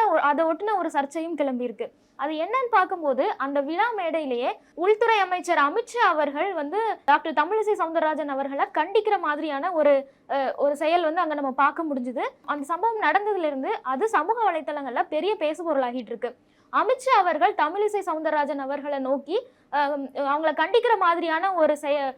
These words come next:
உடல் மொழி இரு-, காமிச்சாரு. அதுவும் அவர் கையை அசைச்சு "no no இது செய்யக்கூடாது" அப்படிங்கிற மாதிரியான ஒரு உடல் மொழியா அது இருந்தது.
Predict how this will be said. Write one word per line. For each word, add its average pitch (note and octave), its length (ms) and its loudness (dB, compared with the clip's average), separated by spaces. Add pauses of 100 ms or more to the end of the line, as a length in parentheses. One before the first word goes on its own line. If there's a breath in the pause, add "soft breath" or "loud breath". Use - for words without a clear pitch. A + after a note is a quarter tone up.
(180 soft breath)
உடல் F4+ 300 6
மொழி E4 220 0
இரு-, D4+ 200 -4
காமிச்சாரு. D4 580 2 (360 soft breath)
அதுவும் G4+ 340 2
அவர் E4 180 4
கையை F#4+ 300 2
அசைச்சு F4+ 420 0 (180)
"no D#4 180 0 (160)
no D#4+ 160 0 (140)
இது C#4 140 -4
செய்யக்கூடாது" D#4+ 520 -2
அப்படிங்கிற F4 400 0
மாதிரியான E4+ 380 -4
ஒரு D#4+ 160 -2
உடல் D4 260 0
மொழியா D4+ 280 -4
அது C#4+ 140 -4
இருந்தது. C4+ 360 -2